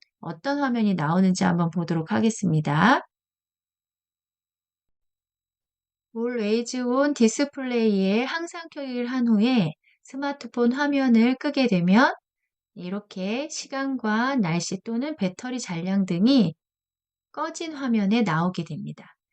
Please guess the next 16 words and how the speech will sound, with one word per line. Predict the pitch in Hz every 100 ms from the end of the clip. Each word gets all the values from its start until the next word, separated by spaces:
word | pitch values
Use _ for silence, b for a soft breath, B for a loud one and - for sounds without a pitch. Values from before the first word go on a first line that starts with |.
| _ _ -
예, |
이런 | 175 226 320 330
서비스를 | 311 311 302 - 226 196 202 240
다른 | 190 190 196
말로 | 180 175 214 302 370
에이오티라고도 | - 185 208 208 196 220 - 185 175 165 185 285 359
얘기합니다. | 190 180 160 156 156 180 143 147 _ _ _ _ _ _ _ _ _ _ _ _ _ _ _ _ _ 226
예, |
오늘은 | 214 190 196 226 320 269 160 - _ _ -
안전 | 185 202 214 285 277
및 | 269 262
긴급과 | - 185 185 220 - 185 185 247
잠금 | 285 185 175 185 269 285
화면에 | 277 254 247 220
대해서 | 180 170 175 196 240 277 302
살펴보았습니다. | 302 294 302 240 170 160 - 151 156 170 170 147